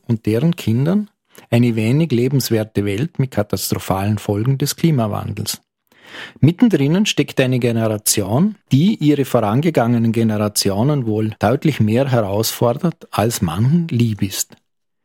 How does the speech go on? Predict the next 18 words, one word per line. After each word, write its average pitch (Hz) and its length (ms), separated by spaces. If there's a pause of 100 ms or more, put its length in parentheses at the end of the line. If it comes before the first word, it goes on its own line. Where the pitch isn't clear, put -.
(840)
Generation 113 920 (120)
Z, - 540 (160)
was 117 240
wollen 127 320
Sie? 196 380
Freiheit 113 640
oder 156 180
Freizeit? 98 880 (640)
Das - 180
ist 131 200
der 113 100
zugegeben 143 720
etwas 117 320
provokante 110 720
Titel 156 440
der 117 140
sechsundsiebzigsten - 1040
Ausgabe 113 760